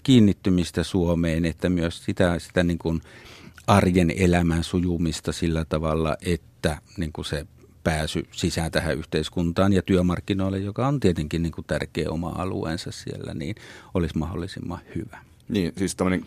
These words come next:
Speaker 2: kiristyvä maahanmuuttopolitiikka, joka on nähty siis Suomessa, Ruotsissa, muissa Pohjoismaissa, Euroopassa,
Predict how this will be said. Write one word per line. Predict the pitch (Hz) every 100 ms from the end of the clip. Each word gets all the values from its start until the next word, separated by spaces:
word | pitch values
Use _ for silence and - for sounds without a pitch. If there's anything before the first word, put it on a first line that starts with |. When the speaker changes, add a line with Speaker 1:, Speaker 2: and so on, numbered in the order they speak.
| -
Speaker 2:
kiristyvä | 107 101 92 98 85 85
maahanmuuttopolitiikka, | 98 87 85 80 - - 76 - - - 92 80 78 76 76
joka | 76 73
on | 71
nähty | 67 -
siis | 73 - 67 -
Suomessa, | 110 95 82 - 82 -
Ruotsissa, | - 90 82 - - 73 - 73 69 - - -
muissa | 82 78 78
Pohjoismaissa, | - 73 73 67 71 65 67 - - -
Euroopassa, | 92 78 71 65 - 71 -